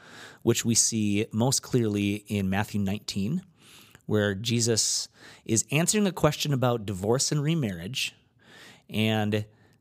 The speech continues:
he gives a very hard answer, and the disciples are like, "Well, if that's the case, it's better not to get married at all."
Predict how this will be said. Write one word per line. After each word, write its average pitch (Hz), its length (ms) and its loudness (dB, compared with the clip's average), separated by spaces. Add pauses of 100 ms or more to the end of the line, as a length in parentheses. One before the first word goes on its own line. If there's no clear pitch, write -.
(260)
he - 160 0
gives 117 220 4
a 113 60 0
very 120 220 2
hard 131 440 2
answer, 120 340 0
and 95 140 0
the 95 60 -2
disciples 117 560 0
are 101 80 -2
like, 92 240 -4
"Well, 143 240 0
if 104 100 -6
that's 139 280 -2
the 104 100 -6
case, 101 280 -2
it's 101 120 -8
better 123 220 0
not 101 220 -2
to 104 60 -4
get 95 120 -4
married 95 280 -2
at 85 80 -6
all." 78 220 -10